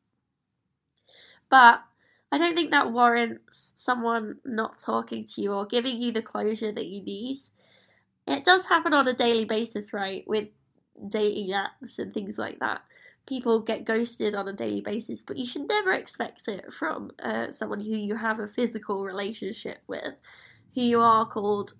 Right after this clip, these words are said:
girlfriend and boyfriend, and particularly not <laughs> someone who's over thirty years old. <sighs> Feels good to talk about it.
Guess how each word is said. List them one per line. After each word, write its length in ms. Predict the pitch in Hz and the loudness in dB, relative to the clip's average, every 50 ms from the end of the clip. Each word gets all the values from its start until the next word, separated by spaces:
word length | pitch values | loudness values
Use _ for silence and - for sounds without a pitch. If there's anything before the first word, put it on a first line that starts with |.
| - | -8
girlfriend 600 | - - 220 190 202 226 - 214 202 190 185 196 - | -6 -4 -2 -2 -2 -2 -2 -2 -4 -4 -4 -6 -6
and 160 | - 214 190 185 | -6 -6 -4 -2
boyfriend, 720 | 214 214 214 214 214 - - 107 - - - - - - _ - - - - _ _ - | -2 -2 -2 -2 -4 -6 -8 -8 -8 -10 -12 -16 -18 -20 _ -20 -20 -20 -20 _ _ -2
and 180 | - 240 247 | -2 -2 -2
particularly 580 | 240 - - - 370 370 - - - - 285 262 | -4 -8 -2 0 0 0 0 0 0 0 2 2
not 220 | 247 240 - - 294 | 0 0 0 -2 -2
<laughs> 20 | |
someone 400 | - 339 285 - - 247 247 233 | 0 0 0 2 2 2 2 4
who's 260 | 226 247 240 240 240 - - | 4 0 0 -2 -2 -2 2
over 500 | - 302 349 349 339 320 247 226 226 226 - | 2 4 4 4 2 0 0 0 0 -2 0
thirty 400 | - 285 269 269 277 277 277 - | 2 4 4 4 4 2 0 -2
years 320 | 277 262 262 277 277 277 - | -4 0 0 0 0 0 0
old. 600 | - - 392 415 427 - - - - - - - _ - - - - - - - - - - _ _ _ _ _ _ _ _ _ - | 2 4 4 4 4 2 0 -4 -8 -10 -14 -18 _ -20 -20 -20 -20 -20 -20 -20 -20 -20 -20 _ _ _ _ _ _ _ _ _ 0
<sighs> 720 | 302 311 269 233 226 - - - - - - - _ _ | 2 2 2 2 -2 -4 -8 -12 -16 -18 -20 -20 _ _
Feels 280 | - - 247 247 240 247 | -2 0 2 2 2 0
good 200 | - - - - | -2 -4 -4 -4
to 100 | - - | -8 -10
talk 220 | - - 226 - | -10 -10 -10 -8
about 260 | - - - - - | -6 -6 -6 -6 -8
it. 80 | - | -12